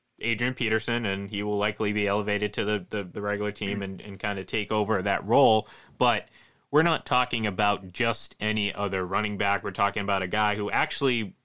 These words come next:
would have a legitimate case to be in the M V P conversation. I still think it would be a long shot, but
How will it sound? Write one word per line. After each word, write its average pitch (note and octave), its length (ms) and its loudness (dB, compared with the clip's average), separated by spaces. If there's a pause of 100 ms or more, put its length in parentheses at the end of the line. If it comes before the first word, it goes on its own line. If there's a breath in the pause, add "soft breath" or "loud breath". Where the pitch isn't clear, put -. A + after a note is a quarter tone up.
(140)
would F3+ 320 4
have E3 200 2
a C#3+ 60 4
legitimate C3+ 760 0
case C3 380 -2
to A2 100 -2
be A#2 160 -2
in A2+ 80 -2
the A2 80 0
M A2+ 140 -2
V A2 100 0
P G#2+ 180 -6
conversation. G#2 640 -2
I F#2+ 80 -2
still G2+ 380 -2 (100)
think G#2+ 180 -6
it G#2 40 -2
would F#2+ 120 -4
be G2+ 100 -2
a F#2 80 -4
long G2+ 260 -2
shot, A#2+ 400 0
but G2 280 -4